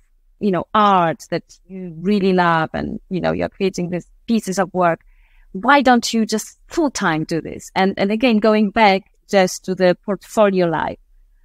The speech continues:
I think I was, like, afraid I would get bored, you know, like, and also how about I lose my inspiration? You know, I just wake up and, and it's also different when you have to think of your art as, I don't know, paying for your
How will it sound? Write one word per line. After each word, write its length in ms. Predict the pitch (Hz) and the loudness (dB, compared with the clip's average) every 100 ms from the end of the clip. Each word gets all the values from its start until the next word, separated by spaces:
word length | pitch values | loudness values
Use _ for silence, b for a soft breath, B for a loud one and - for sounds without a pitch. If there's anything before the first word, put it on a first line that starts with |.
| _ - | _ -6
I 120 | 240 | -4
think 240 | 330 - 220 | -4 -2 0
I 80 | 190 | 0
was, 160 | 214 | 0
like, 160 | 196 - | -2 -4
afraid 360 | 175 202 247 | -4 0 0
I 100 | - | 2
would 120 | 190 180 | 0 0
get 240 | 170 - | -6 -2
bored, 380 | 214 247 147 - - | 0 2 0 -8 -6
you 120 | 170 | -2
know, 140 | 170 | 2
like, 220 | 233 190 - | 2 2 0
and 180 | 196 - | -4 -2
also 420 | 214 220 - 208 | -2 -2 2 2
how 160 | 214 262 | 4 4
about 180 | 262 | 2
I 180 | 208 208 | 0 0
lose 260 | 208 240 - | 2 0 0
my 120 | 220 | -2
inspiration? 840 | 208 220 - 208 302 - - 165 - _ _ _ _ _ | -2 -6 -4 -2 0 -2 -4 -6 -8 _ _ _ _ _
You 100 | 214 | -4
know, 120 | 165 | 0
I 100 | 185 | 2
just 240 | 196 185 - | 0 -4 -4
wake 300 | 185 220 - | -2 -2 0
up 280 | 190 202 247 | 2 2 2
and, 160 | 202 185 - _ _ - | -2 -4 -8 _ _ -2
and 140 | 208 | 0
it's 100 | 226 | 0
also 340 | - 302 - 285 | 2 2 2 -2
different 540 | 214 214 - 226 220 | 0 -2 -2 -4 -2
when 160 | 214 214 | -2 0
you 60 | |
have 180 | 220 214 | 0 -2
to 100 | - | -6
think 420 | 208 - 247 285 - | -14 -6 -2 -2 -2
of 160 | 220 - | -6 -2
your 160 | 202 - | -2 0
art 420 | 196 208 208 208 _ | 2 2 2 0 _
as, 320 | 180 - - _ _ - _ - | -10 -10 -16 _ _ -20 _ -6
I 100 | 190 | -2
don't 120 | 208 | 4
know, 160 | 294 196 | 4 4
paying 340 | - 214 226 | 2 2 2
for 240 | 208 214 | -2 0
your 120 | 208 | 0